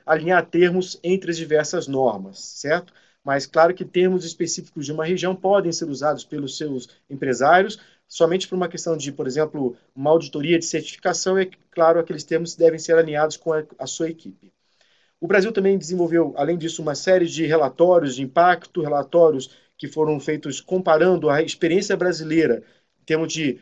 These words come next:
normas de segurança, em termos de boas práticas de legislação com o mundo todo, desde dois mil e cinco. Então, a gente gerou uma série, né, os programas elaboraram uma série de relatórios, dados importantíssimos, que se compararmos de doze anos para cá,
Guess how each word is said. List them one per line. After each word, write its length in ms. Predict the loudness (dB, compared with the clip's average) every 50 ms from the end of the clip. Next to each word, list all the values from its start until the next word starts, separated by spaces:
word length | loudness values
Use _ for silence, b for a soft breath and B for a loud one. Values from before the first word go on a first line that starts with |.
| _ _
normas 420 | -4 0 0 2 2 2 0 -2
de 40 | -2
segurança, 600 | -6 -6 -4 -2 0 2 2 2 2 0 -2 -8
em 40 | -8
termos 220 | -8 -6 -6 -6
de 60 | -10 -8
boas 260 | 0 0 0 0 2
práticas 400 | 4 4 4 4 4 0 -8 -10
de 80 | -6
legislação 720 | -2 -2 -2 -2 0 0 -2 -2 -2 -2 -2 -2 -2 -2
com 220 | -4 -4 -4 -2 -2
o 40 | -2
mundo 260 | -2 -2 -2 -4 -4
todo, 420 | -6 0 4 4 4 4 4 -2 b b b b b b
desde 340 | _ 4 4 4 4 4 -2
dois 180 | -6 -6 -6 -4
mil 140 | -6 -6
e 20 | -6
cinco. 420 | -6 -4 -2 -2 -2 -2 -4 -6
Então, 200 | -4 0 2 2
a 40 | 2
gente 280 | 2 -2 -6 -6 -8 -8
gerou 240 | -4 0 0 2
uma 100 | 0 0
série, 560 | -4 -4 -2 0 2 4 4 2 0 -4 -8 b b b b b
né, 140 | -6 -4 -4
os 100 | -4 -6
programas 500 | -8 -8 -2 0 0 0 0 -2 -4 -10 -12 -10 -10 -10 -10 -10
elaboraram 560 | -6 -2 0 0 0 0 0 2 2 2 2
uma 140 | 0 -4 -4
série 240 | -2 0 2 2 2
de 120 | 2 0
relatórios, 680 | -2 0 0 0 -2 2 4 6 6 6 4 2 -2 0
dados 400 | 2 4 4 4 2 0 -6 -10
importantíssimos, 920 | -10 -2 -2 -2 -2 -2 -6 -8 -8 -8 -8 -8 -8 -6 -6 -6 -6 -6 b b b b b b b _
que 160 | _ -10 -10
se 160 | -8 -8 -4
compararmos 640 | -4 -2 2 4 4 6 6 6 4 0 -2 -6 b b b b b _
de 100 | -18 -2
doze 300 | 4 6 6 8 6 4
anos 160 | 0 -2 -2
para 200 | 0 2 2 2
cá, 340 | 2 4 4 4 4 2